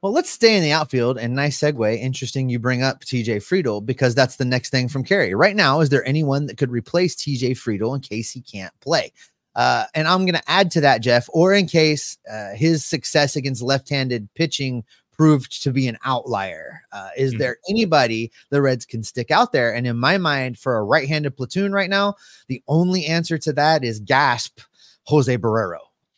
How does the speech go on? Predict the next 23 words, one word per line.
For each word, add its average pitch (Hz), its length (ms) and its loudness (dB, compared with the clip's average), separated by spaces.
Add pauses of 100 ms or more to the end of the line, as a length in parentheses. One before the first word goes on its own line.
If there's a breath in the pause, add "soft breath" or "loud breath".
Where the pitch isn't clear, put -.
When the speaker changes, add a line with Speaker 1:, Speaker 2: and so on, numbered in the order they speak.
Speaker 1:
And 110 540 -4
as 117 140 -4
far 147 340 4
as 123 300 2
then, 127 220 0
if 113 120 -6
he 127 100 -6
can't 135 300 -4
play 127 240 2
at 110 80 2
all, 170 420 4 (220 soft breath)
then 160 160 2
you're 143 160 2
looking 131 340 0
at 110 300 -4
which 131 300 0
of 120 160 -4
Will 123 180 2
Benson 117 320 -4
or 104 80 -6
T 117 160 -6
J 101 140 -4
Free-, 113 280 -6